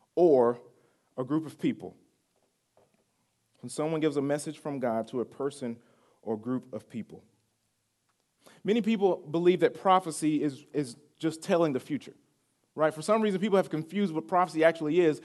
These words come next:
with someone who can just predict the future and what's going to happen to, to the future. That's a very narrow scope of, of prophecy. Prophecy in the Old Testament definitely includes that.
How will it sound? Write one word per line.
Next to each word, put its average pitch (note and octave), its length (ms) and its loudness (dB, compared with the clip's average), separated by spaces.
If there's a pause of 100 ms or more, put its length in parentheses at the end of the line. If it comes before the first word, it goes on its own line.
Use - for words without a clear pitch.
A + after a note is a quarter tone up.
(120)
with D#3+ 140 0
someone F3+ 280 4
who F3+ 80 2
can E3+ 100 -2
just D#3 200 -2 (160)
predict F3+ 680 2
the E3 80 2
future G#3 360 2
and D3+ 60 4
what's D#3+ 120 2
going F3 160 2
to E3 60 2
happen F3 260 4
to, F3 140 -4 (200)
to G3+ 120 -4
the D#3+ 100 -2
future. F3 260 -4
That's G#3 180 4
a F#3+ 40 -2
very F3 240 6
narrow F#3+ 420 6
scope F3+ 360 2
of, D#3 160 0
of D3+ 180 -4
prophecy. F3 320 2
Prophecy F#3+ 480 2 (200)
in F#3+ 120 4
the F3 60 6
Old F#3 180 6
Testament F3 340 0
definitely G#3 580 6
includes A3 580 -2
that. A#2+ 340 0